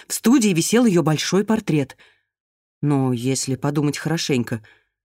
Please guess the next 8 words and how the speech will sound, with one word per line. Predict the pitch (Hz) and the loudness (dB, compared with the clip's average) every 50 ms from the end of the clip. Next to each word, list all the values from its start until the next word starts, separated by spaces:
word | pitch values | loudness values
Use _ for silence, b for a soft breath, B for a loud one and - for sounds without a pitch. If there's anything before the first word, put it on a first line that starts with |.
| _ _ _ _ _ - | _ _ _ _ _ -6
никакая | 127 - 135 131 - 135 135 139 | -4 -4 -4 -2 -2 -2 -2 0
это | - 160 | 0 0
не | 151 160 170 | 0 0 0
Джинджер | 131 - 117 127 147 170 190 180 233 269 262 | -2 -4 -4 0 0 0 2 2 2 2 2
Роджерс | 254 262 240 175 135 - 127 127 - - | 2 2 0 0 0 -4 -6 -8 -6 -4
при | - 151 | -4 -2
всём | 156 - 175 139 123 | -2 0 -2 -2 -2
сходстве. | - - - 170 139 - - - 123 113 | -4 -2 -2 -2 -2 -2 -6 -8 -8 -8